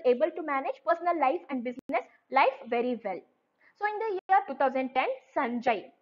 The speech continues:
elder son, Meena's elder son, he sold his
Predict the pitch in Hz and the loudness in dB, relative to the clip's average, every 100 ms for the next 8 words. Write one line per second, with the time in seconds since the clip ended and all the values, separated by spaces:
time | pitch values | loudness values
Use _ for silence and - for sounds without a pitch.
0 | _ _ _ _ _ 247 - 247 262 262 | _ _ _ _ _ 2 6 6 6 4
1 | 220 180 240 269 302 294 233 220 269 269 | -2 -2 -6 -2 -2 -2 -2 0 2 2
2 | 427 370 349 330 339 349 359 | 2 -4 -8 -4 -4 -4 -10